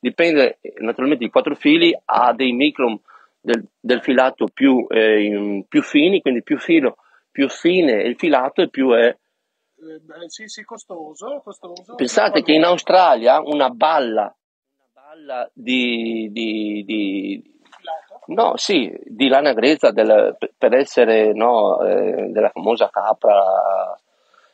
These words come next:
Speaker 1: ehm, una balla, va, vanno all'asta, la battono all'asta, mediamente costa duecentocinquantamila euro.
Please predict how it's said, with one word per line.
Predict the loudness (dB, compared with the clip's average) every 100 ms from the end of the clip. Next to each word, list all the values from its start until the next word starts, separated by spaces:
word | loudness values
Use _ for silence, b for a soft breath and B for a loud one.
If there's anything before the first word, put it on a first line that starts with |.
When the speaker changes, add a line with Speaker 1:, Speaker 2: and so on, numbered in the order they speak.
| _
Speaker 1:
ehm, | -6 -2 0 0 0 -4 -8 -8 -8 -6
una | 0 2 2
balla, | 0 0 0 0 2
va, | 0 0
vanno | -2 2 2
all'asta, | 4 4 2 -2 0 0 2
la | 0
battono | 0 0 2
all'asta, | 2 2 -2
mediamente | -2 -2 -4 -6
costa | -8 -6
duecentocinquantamila | -2 -2 -2 -2 -4 -4 -6 -8 _ _ _ _ _ -8 -6 -6 -2 -2 0 -2 -2 -2 -2
euro. | -2 -2 -6